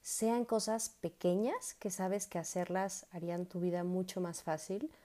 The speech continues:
o en grandes decisiones, como cambiar de trabajo. ¿Te ha pasado que estás frente a la computadora sabiendo que tienes que empezar un pendiente importante,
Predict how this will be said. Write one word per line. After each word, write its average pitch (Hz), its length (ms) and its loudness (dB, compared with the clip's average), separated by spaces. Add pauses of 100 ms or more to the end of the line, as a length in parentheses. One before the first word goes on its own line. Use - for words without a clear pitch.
(640)
o 202 160 6
en 202 160 4
grandes 202 400 6
decisiones, 175 960 2
como 165 300 -2
cambiar 165 340 4
de 170 100 2
trabajo. 160 460 -4 (1400)
¿Te 214 100 6
ha 214 80 4
pasado 226 420 6
que 220 80 0
estás 175 300 0
frente 196 240 2
a - 20 6
la 175 120 6
computadora 170 680 4
sabiendo 180 500 2
que 180 120 -4
tienes 185 340 2
que 190 120 -2
empezar 180 600 2
un 196 160 0
pendiente 185 560 2
importante, 180 800 -2